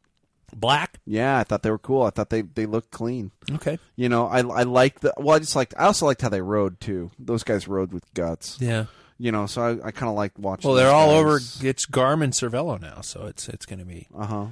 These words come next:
Speaker 2: I didn't really like Garmin's jerseys.
Speaker 1: You didn't
Speaker 2: Um,
Speaker 1: like
Speaker 2: I thought
Speaker 1: plaid?
Speaker 2: they were just kinda plain.
Speaker 1: The plaid?
Speaker 2: Oh no, not the plaid. The ones last year, weren't they
Speaker 1: Oh.
Speaker 2: blue and white?
Speaker 1: Yeah, they were kinda
Speaker 2: They were just kinda jerseys.
Speaker 1: orangey.
Speaker 2: Yeah.
Speaker 1: Yeah, I have, I think
Speaker 2: They
Speaker 1: I
Speaker 2: were
Speaker 1: have.
Speaker 2: all right.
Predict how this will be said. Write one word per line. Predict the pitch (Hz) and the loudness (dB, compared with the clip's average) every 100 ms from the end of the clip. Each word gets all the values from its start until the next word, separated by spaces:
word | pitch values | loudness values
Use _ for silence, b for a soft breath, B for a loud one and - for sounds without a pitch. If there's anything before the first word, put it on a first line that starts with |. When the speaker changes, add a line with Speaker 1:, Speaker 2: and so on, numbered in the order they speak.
| 123 | -6
Speaker 2:
I | 123 | -4
didn't | 156 | -2
really | 123 120 | 0 2
like | 107 104 | 2 0
Garmin's | 80 95 101 92 87 | -4 -6 -6 -10 -12
jerseys. | 90 90 92 95 - _ _ - - | -12 -12 -12 -14 -16 _ _ -12 -6
Speaker 1:
You | |
didn't | 117 110 | -4 -2
Speaker 2:
Um, | 104 | -4
Speaker 1:
like | 107 | -6
Speaker 2:
I | |
thought | 131 131 | -4 -4
Speaker 1:
plaid? | 104 | -4
Speaker 2:
they | |
were | 101 | -8
just | 90 | -10
kinda | 98 85 | -14 -14
plain. | - 90 92 - b b - | -12 -10 -12 -16 b b -4
Speaker 1:
The | 120 | -4
plaid? | - 139 156 277 349 _ | 0 2 4 2 0 _
Speaker 2:
Oh | 156 170 | -2 0
no, | 160 | 2
not | 135 135 | 0 -2
the | |
plaid. | 117 143 135 | 0 4 4
The | 104 | 2
ones | 120 123 | -2 -2
last | 123 127 | -4 -4
year, | 104 | -8
weren't | 98 101 | -8 -4
they | |
Speaker 1:
Oh. | 117 113 | 0 2
Speaker 2:
blue | 117 | 0
and | 110 | -2
white? | 101 98 123 - _ _ _ _ _ | -4 -4 -6 -12 _ _ _ _ _
Speaker 1:
Yeah, | 127 98 82 | -14 -12 -12
they | 82 | -14
were | 80 | -14
kinda | - 104 | -16 -6
Speaker 2:
They | 135 | -2
were | 127 | 0
just | 123 | -2
kinda | - 107 | -2 -2
jerseys. | 90 95 92 92 | 0 0 2 4
Speaker 1:
orangey. | 156 135 123 107 107 95 92 90 95 | 6 6 2 -4 -8 -10 -12 -10 -4
Speaker 2:
Yeah. | 104 101 98 | -2 0 -2
Speaker 1:
Yeah, | |
I | 95 | -6
have, | 98 95 92 | -8 -8 -10
I | 92 | -12
think | 95 | -4
Speaker 2:
They | 156 | 2
Speaker 1:
I | |
Speaker 2:
were | 151 113 | 4 4
Speaker 1:
have. | 95 | 2
Speaker 2:
all | |
right. | 90 95 | 2 -2